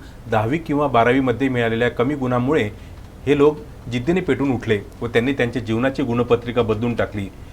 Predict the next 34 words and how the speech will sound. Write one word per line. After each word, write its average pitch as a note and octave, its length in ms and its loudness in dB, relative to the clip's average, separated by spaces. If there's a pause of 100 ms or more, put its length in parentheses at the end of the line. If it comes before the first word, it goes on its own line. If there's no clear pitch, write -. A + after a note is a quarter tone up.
(200)
त्यामुळे E3 260 2
आज C#3 280 0
तुम्ही C#3 200 0
जे C3+ 180 0
काही C3+ 220 2
शिकत - 320 -2
आहात B2 220 0 (200)
त्यात B2 120 0
संकल्प C3 420 -2
करा - 280 2
की C#3+ 180 -4
मी C3 180 0 (480)
जगासाठी C3 640 2
एक C3+ 180 -4
उदाहरण B2 320 0
बनेल. G#2+ 320 2 (280)
दृढ C3+ 180 6
निश्चय B2+ 240 0
माणसाला B2+ 380 2
यशाच्या B2 340 2
उच्च B2 300 -2
शिखरावर B2+ 320 0
पोहोचवतो. A2 540 0 (240)
त्यामुळे A2+ 360 2 (380)
जिद्दीने B2 260 0
पेटून B2+ 340 0
उठा B2 260 2 (100)
व C3 80 0
आपल्या C3+ 300 2
पालकांना B2 560 4 (460)
जीवनात B2+ 300 2
काहीतरी C3 320 -2
करून A#2 240 0
दाखवा. G#2 320 2